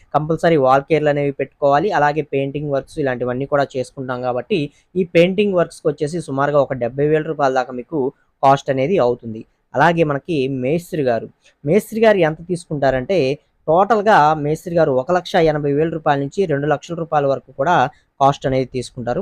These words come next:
మనకి ఒక డబుల్ బెడ్‌రూమ్ రేకుల షెడ్ అనేది కట్టించే పని అయితే ఇప్పుడు మనకి టోటల్ ఎంత ఖర్చు అవుతుంది, ఒక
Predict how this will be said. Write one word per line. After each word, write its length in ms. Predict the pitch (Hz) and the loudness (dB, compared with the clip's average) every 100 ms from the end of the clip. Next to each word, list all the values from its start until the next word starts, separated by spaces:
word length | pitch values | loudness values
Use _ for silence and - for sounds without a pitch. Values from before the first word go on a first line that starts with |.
| 196 | -2
మనకి 220 | 147 151 135 | -2 0 0
ఒక 100 | 127 127 | 0 0
డబుల్ 240 | 135 156 151 | 2 2 0
బెడ్‌రూమ్ 320 | 139 170 165 | -2 -6 -2
రేకుల 240 | 131 135 139 | -2 -2 -4
షెడ్ 160 | 147 131 127 | -4 -4 -2
అనేది 240 | 131 254 359 _ - | -2 -4 -8 _ -6
కట్టించే 400 | 139 - 139 156 131 | -6 -6 -4 -2 -2
పని 140 | 120 117 | -4 -8
అయితే 220 | 110 113 - _ _ - | -10 -14 -18 _ _ -8
ఇప్పుడు 160 | 160 196 | -2 2
మనకి 180 | 185 180 - | 2 -2 2
టోటల్ 360 | 165 196 285 214 - - | 4 6 6 2 0 -10
ఎంత 120 | 156 196 | -8 -2
ఖర్చు 220 | 196 175 196 | 0 2 2
అవుతుంది, 300 | 175 170 170 | 0 0 -2
ఒక 80 | 160 | 0